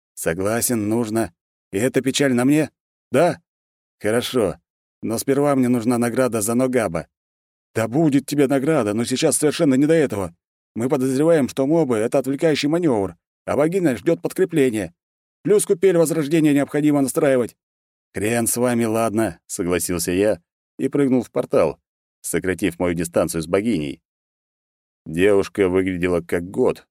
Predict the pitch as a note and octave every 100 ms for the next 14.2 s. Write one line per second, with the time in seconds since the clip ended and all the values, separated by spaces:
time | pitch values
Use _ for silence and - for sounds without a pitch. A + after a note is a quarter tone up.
0 | _ B2+ C#3 C#3 - C3 B2 C#3+ B2+ A2
1 | G#2 F2 E2+ G#2+ F#2+ - F2+ F2 E2+ F#2+
2 | E2+ E2+ E2+ - F2 E2+ E2+ E2+ G2+ A#2+
3 | G2 C#2 C#2+ - _ _ _ _ - G2
4 | F2 E2 E2 E2 F#2+ G2 E2 - C3 E2+
5 | G2 G#2 F2 E2+ - - F#2+ E2 F#2+ E2+
6 | - D#2+ - _ _ _ - F3+ D#3 A2+
7 | E2 D#3 F#3+ - F3+ F#2 E2 - _ _
8 | _ _ _ - F2 F2 E2 G2 F2 D#2+
9 | F2+ E2+ - A2 G#2 B2+ - F2 E2+ F2
10 | E2+ F#2 E2+ D#2+ G#2+ E2 E2 F#2+ G#2+ D#2+
11 | - D#2+ D#2+ D2 A#2+ G#2 E2+ D2 A2 B2
12 | C3+ B2 C3 A2+ G#2 G2+ F#2+ F2 F2+ F#2
13 | - F2+ E2+ - E2 - E2 F#2+ F#2 B2+
14 | E2+ C#2